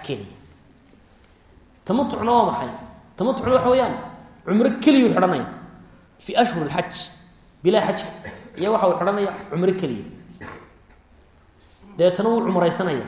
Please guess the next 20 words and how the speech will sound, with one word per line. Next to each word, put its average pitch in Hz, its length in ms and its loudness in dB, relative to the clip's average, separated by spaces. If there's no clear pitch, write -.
Markuu 226 300 -4
cumraysto, 160 440 -2
cumradu 202 260 2
uu 180 140 0
u 175 40 -4
dhammaato, 156 380 0
wuu 180 120 -2
xalaaloobaya. 151 520 2
Wuu 240 100 0
xalaaloobaya 220 440 8
maxaynu 202 220 -2
ugala 185 120 -2
jeednaa? 123 300 -10
Waxaa 208 220 2
loogala 208 220 6
jeedaa 196 240 -2
wuu 226 140 0
xalaaloobaya. 175 460 2
Haddaad 214 260 -2
maqashid, 147 360 -6